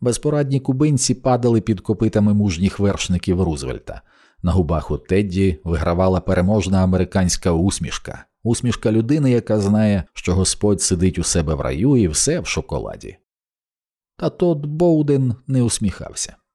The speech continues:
«А ти любиш експлуатувати рабів, правда?»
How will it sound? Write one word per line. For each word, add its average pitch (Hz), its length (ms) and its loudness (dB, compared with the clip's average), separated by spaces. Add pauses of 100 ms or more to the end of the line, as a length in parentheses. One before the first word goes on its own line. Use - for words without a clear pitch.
(360)
«А 143 120 -2
ти 190 180 2
любиш 147 440 2
експлуатувати 95 880 2
рабів, 85 420 0
правда?» 113 440 0